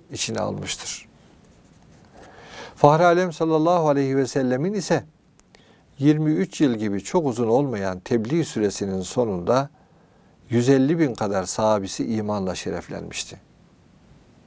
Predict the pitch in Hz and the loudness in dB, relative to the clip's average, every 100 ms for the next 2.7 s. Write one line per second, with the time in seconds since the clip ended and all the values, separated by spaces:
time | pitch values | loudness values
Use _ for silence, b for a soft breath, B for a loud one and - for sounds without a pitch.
0 | - _ _ _ - B B B B B | -20 _ _ _ -20 B B B B B
1 | B - 165 226 185 202 202 180 196 165 | B 2 4 2 2 4 4 0 0 2
2 | 117 104 95 92 90 131 | 2 2 -2 -8 -6 -6